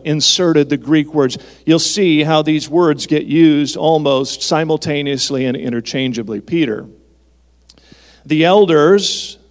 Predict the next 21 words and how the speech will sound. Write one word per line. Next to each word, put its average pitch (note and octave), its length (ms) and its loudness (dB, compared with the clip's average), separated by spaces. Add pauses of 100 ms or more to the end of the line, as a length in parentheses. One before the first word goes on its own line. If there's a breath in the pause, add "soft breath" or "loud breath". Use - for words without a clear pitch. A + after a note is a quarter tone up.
presbyteros, C#3+ 1200 -4 (460 soft breath)
who F3+ 140 4
are E3+ 160 4
among F3+ 380 0
you, D3+ 180 2
I D3 140 2
exhort. D3 800 0 (360 soft breath)
I, D#3 560 -2
who D#3 160 2
am C#3+ 120 -2
a C#3 80 -4
fellow E3 500 2
elder C#3 640 0 (320 loud breath)
and D3+ 200 -2
a C#3+ 80 4
witness D3 560 0
of B2+ 120 -2
the B2 80 -4
sufferings C3 640 0
of A2+ 140 -12
Christ, D3+ 760 -2